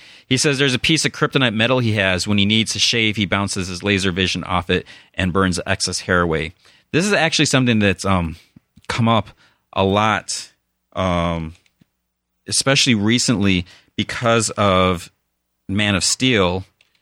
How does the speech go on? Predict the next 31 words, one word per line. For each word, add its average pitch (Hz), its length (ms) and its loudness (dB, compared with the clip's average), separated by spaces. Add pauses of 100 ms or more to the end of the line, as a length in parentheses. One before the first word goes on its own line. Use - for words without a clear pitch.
(580)
And, 90 600 0
you 107 80 0
know, 95 140 0
there's, 101 320 0
there's 101 180 0
a 95 60 -4
scene 127 280 0
where 98 280 0
Henry 101 380 -2
Cavill 98 480 -2 (600)
has 92 380 0
a, 85 320 0 (1000)
has 90 220 -2
a 80 40 -2
beard. 120 300 0
So 92 140 -4
a - 100 -16
lot 92 120 -2
of 85 60 -4
people 104 160 0
are 95 60 2
like, 82 140 -2 (240)
"How 90 180 -2
is 90 140 -2
he 104 120 2
gonna 127 200 0
shave?" 110 500 2
and, 90 240 -6
and 87 140 -6
all 82 160 -4
that. 85 240 -6